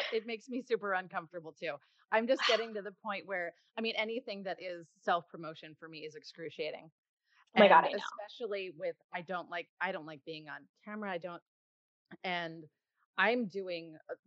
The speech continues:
Speaker 1: things to promote what I'm doing that are just absolutely so outside my comfort zone. And I am of the firm belief that I don't buy into the bullshit of everything that's good that happens is outside our comfort zone. It's like, no, h-, how about we just expand the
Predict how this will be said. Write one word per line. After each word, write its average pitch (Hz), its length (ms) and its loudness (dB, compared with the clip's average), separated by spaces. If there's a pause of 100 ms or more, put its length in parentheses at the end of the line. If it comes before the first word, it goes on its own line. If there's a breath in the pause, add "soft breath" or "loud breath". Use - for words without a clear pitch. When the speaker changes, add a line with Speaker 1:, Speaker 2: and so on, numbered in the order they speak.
Speaker 1:
things 175 320 -8
to 170 120 -8
promote 156 540 -10
what 156 140 -8
I'm 156 220 -10 (200)
doing 156 280 -10
that 151 100 -4
are 156 220 -6
just 175 220 -10 (100)
absolutely 190 560 -2
so 233 300 2
outside 226 420 0
my 170 140 -8
comfort 165 420 -12
zone. 226 320 -6
And 202 180 -8
I 247 180 2
am 285 260 -6
of 180 160 -2
the 196 180 -10
firm 190 200 -12
belief 180 400 -8
that 170 160 -4 (840)
I 226 120 10
don't 214 320 2
buy 208 140 -4
into 196 240 -10
the 175 80 -12
bullshit 170 480 -4
of 160 280 -6 (100)
everything 226 360 -4
that's 233 200 -8
good 233 200 -4
that 185 140 -2
happens 190 440 -6
is 175 160 -14
outside 214 400 -2
our 185 120 -6
comfort 220 360 -8
zone. 165 160 -6
It's - 80 -16
like, 254 120 -12
no, 294 100 -6 (260)
h-, 262 80 -4 (680)
how 311 180 6
about 453 220 6
we 339 80 2
just 311 220 -6
expand 214 760 -2
the 196 100 -10